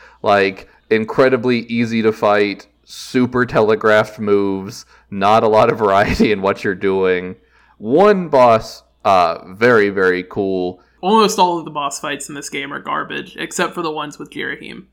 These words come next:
Speaker 2: because his boss fights are actually about using what you've learned, whereas the other boss fights are all about use the tool you got most recently.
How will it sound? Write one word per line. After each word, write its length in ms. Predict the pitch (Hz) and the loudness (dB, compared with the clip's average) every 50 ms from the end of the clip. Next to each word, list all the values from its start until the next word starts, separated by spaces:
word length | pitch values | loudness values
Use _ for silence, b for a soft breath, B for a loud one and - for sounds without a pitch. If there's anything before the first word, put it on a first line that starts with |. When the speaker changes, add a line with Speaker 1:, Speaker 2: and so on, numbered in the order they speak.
| _ _ _ | _ _ _
Speaker 2:
because 360 | 165 151 - 165 143 131 - | -14 -10 -8 -10 -10 -4 -2
his 160 | 175 190 185 | -2 -2 0
boss 280 | - 185 160 160 - - | 0 -4 -4 -2 -4 -6
fights 320 | - 165 156 156 151 - | -4 -4 -4 -4 -4 -8
are 80 | 165 147 | -10 -8
actually 440 | 147 151 151 - - - 156 156 147 | -6 -8 -8 -8 -10 -10 -8 -8 -8
about 300 | 147 - 151 147 147 143 | -8 -8 -8 -8 -8 -8
using 360 | 156 180 208 185 185 180 175 | -4 -4 -2 -2 -2 -4 -2
what 160 | 170 175 160 143 | -2 -4 -4 -4
you've 180 | 156 156 151 | -6 -8 -8
learned, 420 | 147 147 139 127 135 - - - _ _ _ | -10 -12 -10 -12 -12 -14 -16 -20 _ _ _
whereas 380 | - 170 175 170 160 160 160 165 | -8 -6 -4 -4 -4 -6 -8 -10
the 100 | 165 156 | -8 -4
other 180 | 160 190 202 196 | -2 0 -2 0
boss 320 | 180 190 185 180 - - | 0 -2 -4 -4 -4 -6
fights 300 | - 180 170 170 165 - | -6 -4 -6 -4 -6 -6
are 120 | 175 165 156 | -8 -6 -6
all 180 | 156 156 151 | -4 -4 -6
about 400 | 147 139 143 143 143 143 147 - _ _ | -6 -8 -8 -8 -8 -8 -12 -14 _ _
use 540 | - 170 170 190 214 226 226 220 190 190 180 | -18 -8 -4 -2 0 0 0 -2 -4 -8 -8
the 340 | 170 180 170 165 160 156 - | -6 -4 -4 -4 -6 -6 -8
tool 320 | - - - 208 208 208 208 | -10 -8 -6 -6 -4 -4 -4
you 160 | 185 175 170 | -4 -6 -6
got 280 | - 180 175 185 180 - | -4 -2 -2 -2 -2 -4
most 280 | 170 170 175 170 - - | -6 -8 -8 -8 -6 -6
recently. 560 | 165 156 156 - 151 - 90 - - - _ | -6 -6 -6 -8 -14 -16 -18 -20 -20 -20 _